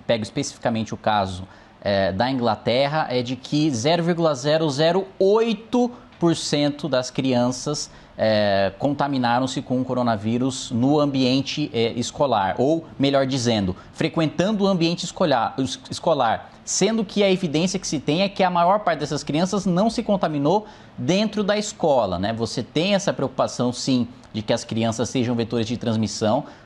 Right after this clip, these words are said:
porém a evidência científica que a Organização Mundial da Saúde tem hoje é de que elas transmitem menos do que se imaginava no início. É claro que a gente ainda trabalha com hipóteses, porque o método científico é mais rigoroso,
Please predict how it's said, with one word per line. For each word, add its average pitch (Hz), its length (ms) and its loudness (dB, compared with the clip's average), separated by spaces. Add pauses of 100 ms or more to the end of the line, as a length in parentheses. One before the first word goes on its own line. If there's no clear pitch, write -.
porém 131 320 2
a - 20 2
evidência 131 360 0
científica 135 380 -2
que - 80 -8
a 147 60 0
Organização 135 420 0
Mundial 131 300 0
da 127 100 -2
Saúde 123 360 -2
tem 127 160 0
hoje 120 400 2
é 113 100 0
de 131 100 -6
que 127 140 -2
elas 120 160 0
transmitem 113 560 -2 (260)
menos 160 400 4
do 143 120 -6
que 139 100 -8
se 151 140 -2
imaginava 123 600 2
no 120 80 2
início. 123 600 0 (200)
É 110 80 -2
claro 127 340 0
que - 120 -4
a 110 40 0
gente 120 200 -2
ainda 120 160 -2
trabalha 110 340 0
com 120 160 -4
hipóteses, 117 520 -2
porque 113 400 -2 (200)
o 120 60 -4
método 117 280 0
científico 120 420 -4
é - 20 2
mais 110 240 -2
rigoroso, 113 680 0